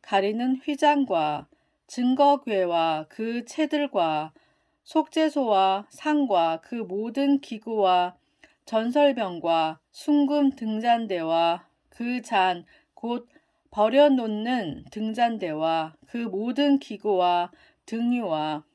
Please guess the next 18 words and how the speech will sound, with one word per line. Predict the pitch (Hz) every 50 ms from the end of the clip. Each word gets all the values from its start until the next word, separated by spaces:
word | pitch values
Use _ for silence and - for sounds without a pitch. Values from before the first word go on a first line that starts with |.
| _ _ _ _ _ _ _ _
금 | - - 247 262 262 277 277
제단과 | 269 240 226 196 190 214 208 202 196 185 170 170 170 170 170 165 165 165 - _ _ _ _ _ _
관유와 | - - 202 202 202 214 214 214 202 180 156 156 156 156 151 156 _ _ _ _ _ _
향기로운 | - - 302 294 294 285 302 302 285 294 285 285 285 285 302
향과 | 285 294 294 269 247 - 185 180 175 170 170 175 - _ _ _ _
장막 | - - 214 208 208 214 226 240 254 247 - _ _
휘장 | - 302 285 269 294 285 285 277 247 208
문과 | 180 190 190 185 175 - 160 156 156 156 147 151 - _ _ _ _ _ _ _ _ _ _ -
놋 | - 185 247 269 285 285 -
제단과 | - 240 226 202 - 214 214 208 196 185 175 185 185 180 175 170 160 147 151 - _ - -
그 | - 247 247 254 214
놋 | 208 233 254 269 262 -
그물과 | _ - 226 220 214 220 226 220 208 - 202 196 196 190 190 190 - - _ _ _ _ _
그 | - - 220 226
채들과 | 226 - - 277 262 277 277 262 262 - - 165 160 160 156 156 -
그 | - - 226
모든 | 226 208 175 180 196 226 226 269 285 285 285 269
기구와 | 277 - 202 185 - 190 180 170 160 156 156 156 147 143